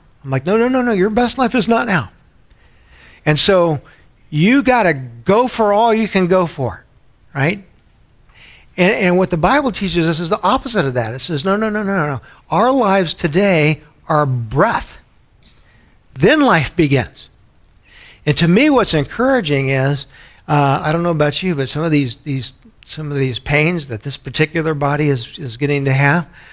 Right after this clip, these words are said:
uh, I don't really want 'em forever. I, you know, I would gladly get rid of 'em. And this is what Jesus is saying, is you won't have to endure those forever because your, your body will be remade, teleos.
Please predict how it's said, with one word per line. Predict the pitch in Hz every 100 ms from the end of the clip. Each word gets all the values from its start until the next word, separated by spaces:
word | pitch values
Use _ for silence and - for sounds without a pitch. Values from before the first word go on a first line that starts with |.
| - -
uh, | 135 127 135
I | 120 120
don't | 262
really | 214 147
want | 123 120
'em | 113
forever. | 107 135 98 156 175 _
I, | 147 127
you | 220 180 131
know, | 120 160 - - - _ _
I | - 196
would | 156
gladly | 131 160 240 151 127 113 - - -
get | 131 147
rid | 120 110
of | 117
'em. | 170 - - -
And | 170
this | 165
is | 175
what | 180 180
Jesus | 165 180 180 170
is | 175
saying, | - 208 185
is | 139
you | 160 165
won't | 147 185 349 -
have | 156 113 -
to | 139 165
endure | 160 127 131 131
those | 123 123 113
forever | - 120 117 120
because | 120 135 - 135 127 - - - - _
your, | 156 156 214 226
your | 175 202 208
body | 151 175 254 165
will | 135 143
be | 135 139
remade, | 131 139 160 156 160 127 113 -
teleos. | 160 139 151 - 131 - - -